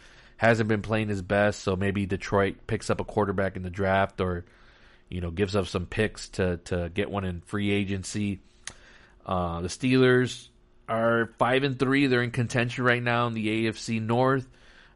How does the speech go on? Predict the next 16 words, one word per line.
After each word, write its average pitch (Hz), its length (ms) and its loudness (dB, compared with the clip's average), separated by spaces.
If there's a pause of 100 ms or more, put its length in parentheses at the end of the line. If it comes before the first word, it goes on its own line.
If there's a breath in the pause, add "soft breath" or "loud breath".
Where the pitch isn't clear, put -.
Uh, 98 220 0
it's 95 100 -8
gonna 104 160 -2
be 104 100 2
a 98 40 0
battle 101 260 4
between 95 340 -6
them, 104 300 0
the 101 100 0
Ravens, 101 500 -2
and, 90 320 -4
you 92 80 -6
know, 90 140 -4
even, 107 400 -4
even 117 220 -2
the, 101 440 4